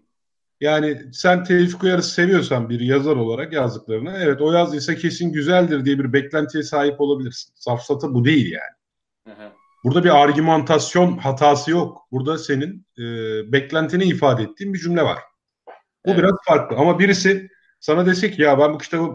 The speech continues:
Speaker 1: hoşlanmadım, şu bu" falan filan ama sen buna karşılık olarak, "Hadi canım, yazarı Tevfik Uyar değil mi sonuçta? Kesin o yazdıysa güzeldir." diyorsan
Speaker 2: Veya doğrudur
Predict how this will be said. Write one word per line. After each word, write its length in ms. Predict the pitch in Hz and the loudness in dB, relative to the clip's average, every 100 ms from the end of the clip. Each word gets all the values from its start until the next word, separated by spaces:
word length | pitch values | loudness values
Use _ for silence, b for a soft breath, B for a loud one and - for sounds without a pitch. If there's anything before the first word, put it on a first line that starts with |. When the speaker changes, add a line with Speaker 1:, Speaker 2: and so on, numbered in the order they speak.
| - | -10
Speaker 1:
hoşlanmadım, 760 | 120 131 127 170 165 123 135 | -12 -10 -6 -4 -2 -2 -4
şu 180 | 135 143 | -4 -4
bu" 80 | 131 | -4
falan 280 | 139 131 107 | -2 -2 -2
filan 260 | - 175 | -8 -8
ama 160 | 156 139 | -4 -4
sen 300 | 127 156 147 | -2 -2 0
buna 160 | 175 | 0
karşılık 460 | 190 190 135 127 117 | 2 2 0 -4 -4
olarak, 300 | 117 123 143 | -2 -2 -2
"Hadi 200 | 147 156 | -2 0
canım, 280 | 143 151 120 | 2 2 2
yazarı 320 | 120 123 156 | 4 4 4
Tevfik 340 | 151 143 127 147 | 4 2 2 2
Uyar 180 | 147 | 2
değil 100 | 165 | 0
mi 80 | 180 | -4
sonuçta? 380 | - 127 - - | -2 -4 -4 -10
Kesin 340 | - 127 151 | -4 -4 -2
o 120 | 156 147 | 2 4
yazdıysa 400 | 147 151 127 175 | 4 0 -6 -6
güzeldir." 580 | 151 151 185 180 151 | -4 0 2 2 -2
diyorsan 400 | 165 185 131 139 98 - _ _ _ - | 0 2 2 0 -2 -10 _ _ _ -2
Speaker 2:
Veya 300 | 151 185 180 | 2 4 2
doğrudur 400 | 175 175 120 123 | 2 2 0 -6